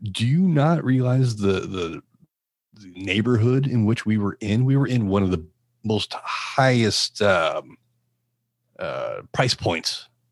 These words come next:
in the city, as far as, like, you know, million and a half, two million dollar homes, whatever." And I was like, "These people that come here don't wanna buy weed in a plastic baggie.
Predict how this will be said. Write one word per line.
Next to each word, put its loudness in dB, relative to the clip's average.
in 4
the -2
city, 0
as 0
far 2
as, 2
like, -4
you -2
know, -6
million 6
and 0
a -2
half, -2
two -6
million 0
dollar -6
homes, -2
whatever." -8
And 2
I -2
was 2
like, 4
"These 0
people 0
that 0
come 2
here 2
don't -2
wanna 0
buy 2
weed 0
in 0
a -2
plastic -4
baggie. -4